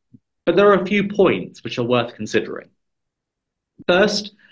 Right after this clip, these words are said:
uh, the length of the period is especially important, albeit not decisive, when considering proportionality. For example, in S and U K,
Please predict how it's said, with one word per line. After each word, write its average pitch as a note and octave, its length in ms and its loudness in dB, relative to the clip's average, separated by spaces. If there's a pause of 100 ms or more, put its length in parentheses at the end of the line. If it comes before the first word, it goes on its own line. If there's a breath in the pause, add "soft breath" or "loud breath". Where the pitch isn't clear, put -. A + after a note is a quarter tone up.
(140 soft breath)
uh, C3+ 180 2
the C#3+ 100 2
length E3+ 360 0
of - 60 -20
the B2 80 -2
period E2+ 640 -4 (160)
is A#2 160 -4
especially A#2 480 -4
important, G2+ 800 -6 (320)
albeit B2 460 2
not B2+ 240 -2
decisive, F#2+ 680 -4 (300)
when A2 120 -4
considering A2+ 480 -2
proportionality. G2 1000 -6 (960 soft breath)
For C#3 80 2
example, C3+ 440 2
in A#2 280 0
S C3+ 420 -4
and A#2+ 300 -4
U G#2+ 140 -14
K, G2 440 -4